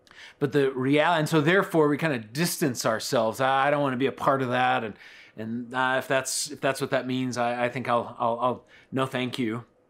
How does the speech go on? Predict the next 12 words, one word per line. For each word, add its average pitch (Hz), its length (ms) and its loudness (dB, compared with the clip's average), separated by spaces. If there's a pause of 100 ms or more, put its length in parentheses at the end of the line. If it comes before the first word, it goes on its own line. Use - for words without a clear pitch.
(920)
And 127 140 -4
so 170 100 2
we 160 80 4
kinda 175 220 0
treat 170 340 0
the 147 80 4
Holy 135 220 2
Spirit 165 400 4
then 127 260 0
like 120 220 -4
the, 113 200 -2 (240)
the, 110 220 -6